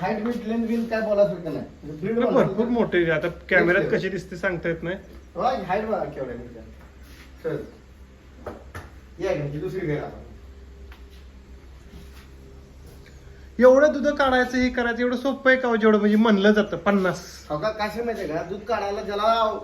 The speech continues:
Speaker 1: सोपं आहे, त्याला खरंच सोपं आहे. ज्याला सोपं आहे, त्याला सोपं आहे. आता ते आम्ही प्रसाद पवार म्हणून आहेत, आपण त्याला आपण गाय दिली नाही का मागच्या वर्षी,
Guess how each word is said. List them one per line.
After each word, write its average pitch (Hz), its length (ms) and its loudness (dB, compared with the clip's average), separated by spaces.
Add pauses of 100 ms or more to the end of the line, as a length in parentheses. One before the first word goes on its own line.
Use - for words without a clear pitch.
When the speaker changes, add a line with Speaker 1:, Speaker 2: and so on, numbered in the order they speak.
(120)
Speaker 1:
सोपं 202 280 -8
आहे, 214 100 -8
त्याला 214 220 -6
खरंच 262 180 -4
सोपं 123 220 -4
आहे. - 220 -12 (1200)
ज्याला 175 140 -4 (340)
सोपं 208 220 -4
आहे, 220 60 -2
त्याला 226 160 -2
सोपं - 280 -6
आहे. 156 100 0
आता 233 400 -2
ते 226 420 -2
आम्ही 165 280 -4
प्रसाद 180 260 -8
पवार 175 300 -8
म्हणून 151 180 -4
आहेत, 131 120 -10
आपण 131 140 -8
त्याला 147 220 -8
आपण 147 180 -10
गाय 156 140 -2
दिली 131 260 -6
नाही 151 180 -4
का - 60 -8 (520)
मागच्या 143 260 -10
वर्षी, 120 280 -12